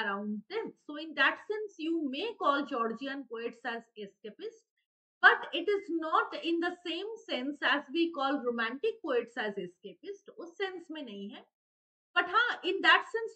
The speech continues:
Georgian poets are escapist। They are the deliberate escapist। They have a purpose to uh, uplift the poetry from the morbidity of life, from the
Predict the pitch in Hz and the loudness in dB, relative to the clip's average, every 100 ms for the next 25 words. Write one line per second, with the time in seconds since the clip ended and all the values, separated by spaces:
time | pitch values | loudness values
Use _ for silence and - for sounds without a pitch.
0 | - 320 294 320 392 381 302 311 330 - | -2 0 2 2 0 0 -6 -4 -4 -4
1 | - 233 285 403 233 - 233 220 311 - | -4 6 8 8 2 -4 -8 -6 -12 -16
2 | - 285 294 269 294 247 247 285 370 427 | -4 2 2 2 0 2 0 2 2 2
3 | 403 262 - 220 220 247 339 - 220 262 | 0 -4 -4 -8 -8 -12 -14 -18 -8 -4
4 | 294 294 - - _ 302 359 440 453 - | -4 -4 -12 -20 _ 8 8 6 0 2
5 | 220 208 277 415 - - 359 466 - - | 2 2 -2 -4 -4 -6 0 0 0 -12
6 | _ - 247 233 220 214 190 _ - 262 | _ 0 2 2 2 0 -2 _ 2 2
7 | 269 349 480 - 370 392 294 285 330 - | 4 6 6 4 0 0 4 4 4 2
8 | 392 427 - 339 302 302 302 269 240 220 | 4 4 4 2 2 2 2 2 0 0
9 | 269 311 294 370 339 330 277 214 269 349 | -2 -4 -2 2 2 2 0 0 0 -4
10 | - 277 247 254 254 247 233 | -6 -4 -4 -2 -2 0 -2